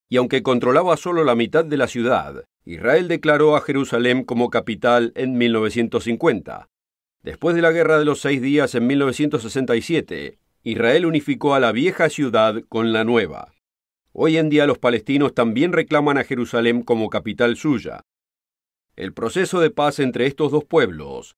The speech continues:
se ha estancado. Cuando consideramos todos los conflictos en el Medio Oriente, la posibilidad de una paz perdurable se ve muy lejana. Pero la profecía bíblica proclama que Jerusalén no solo será la futura capital de los descendientes de la antigua Israel y Judá,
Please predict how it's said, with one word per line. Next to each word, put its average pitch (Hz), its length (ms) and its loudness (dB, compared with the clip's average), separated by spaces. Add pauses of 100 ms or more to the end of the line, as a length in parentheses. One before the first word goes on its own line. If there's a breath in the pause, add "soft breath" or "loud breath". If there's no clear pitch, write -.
(140)
se 117 300 2
ha 135 160 6
estancado. 117 720 0 (640)
Cuando 120 260 0
consideramos 147 640 0
todos 185 320 0
los 165 80 2
conflictos 135 600 -2
en 120 80 2
el 113 100 2
Medio 120 320 2
Oriente, 98 640 -2 (180)
la - 140 -10
posibilidad 156 520 0
de 160 120 -4
una 156 220 2
paz 156 200 2
perdurable 127 720 2
se 123 200 -2
ve 120 120 4
muy 143 300 2
lejana. 151 580 0 (840)
Pero 123 160 2
la 117 120 4
profecía 117 460 0
bíblica 139 480 2
proclama 127 480 0
que - 120 -6
Jerusalén 120 840 -2 (320)
no 165 160 0
solo 180 300 -2
será 160 220 2
la 160 140 4
futura 165 400 -2
capital 139 540 0
de 135 80 -2
los 127 140 2
descendientes 131 680 0
de 135 100 2
la 123 100 4
antigua 160 420 0
Israel 151 420 0
y 147 120 -6
Judá, 120 560 0